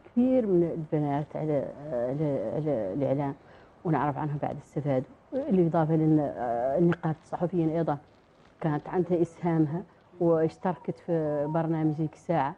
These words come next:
كبير فيه شمعة وفيه مجموعة من الصحفيات أيضا وخريجات المعهد، بالإضافة أيضا لاتحاد الإعلاميات، وبالإضافة للكثير من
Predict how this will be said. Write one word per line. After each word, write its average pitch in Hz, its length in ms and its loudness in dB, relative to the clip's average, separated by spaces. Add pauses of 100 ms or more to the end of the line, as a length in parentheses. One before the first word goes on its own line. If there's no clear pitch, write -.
(380)
كبير 185 400 4 (260)
فيه 170 220 2
شمعة 156 440 -2 (160)
وفيه 143 800 -2
مجموعة 151 380 -2
من 156 160 2 (360)
الصحفيات 151 640 -4
أيضا 147 280 0 (320)
وخريجات 165 560 2
المعهد، 151 360 0 (340)
بالإضافة 160 560 0
أيضا 160 200 -2
لاتحاد 151 720 -2
الإعلاميات، 156 680 0 (460)
وبالإضافة 156 680 0
للكثير 143 840 -2
من 165 260 2